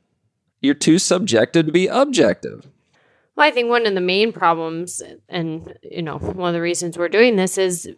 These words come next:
Speaker 2: insurance doesn't cover for me to go have a physical therapist check me and make sure I'm doing my squats and my exercises properly. That's not covered by insurance.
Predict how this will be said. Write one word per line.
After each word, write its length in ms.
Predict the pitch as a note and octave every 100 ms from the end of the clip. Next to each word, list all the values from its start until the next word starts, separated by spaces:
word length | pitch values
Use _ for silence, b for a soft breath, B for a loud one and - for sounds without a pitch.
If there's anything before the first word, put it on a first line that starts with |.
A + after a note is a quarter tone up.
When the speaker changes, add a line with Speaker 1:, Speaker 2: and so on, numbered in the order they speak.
| _ _ -
Speaker 2:
insurance 480 | A#3 A#3+ B3 A#3+ A3+
doesn't 340 | A#3 A#3 A3+
cover 380 | - G#3 C#4+ C#4
for 180 | - F#3+
me 240 | F3+ F3+
to 160 | F3+ G3
go 320 | F#3 F3+ F3+
have 400 | E3+ F#3 F3+ F3
a 80 | F3+
physical 480 | G3 F#3 F#3 F3+ -
therapist 680 | - G#3+ G#3 - F3+ - -
check 420 | - G3 - F3
me 340 | F3+ F3 F#3
and 280 | F3 E3+ F3
make 220 | F#3+ F#3
sure 180 | - G3+
I'm 220 | F#3 F3+
doing 260 | F3+ F#3 F#3
my 160 | F3+ F3
squats 500 | - F#3 F3+ F3 G3
and 80 |
my 120 | F3+ E3
exercises 800 | F3+ - F#3+ F3 F3 E3 E3 D#3+
properly. 640 | - E3 - E3+ D#3 D3+
That's 260 | F3+ F3+ -
not 180 | F#3
covered 320 | - F#3 G3+ G3
by 140 | F#3
insurance. 960 | F#3+ C4+ F4+ - B2+ A#2 G#2+ - -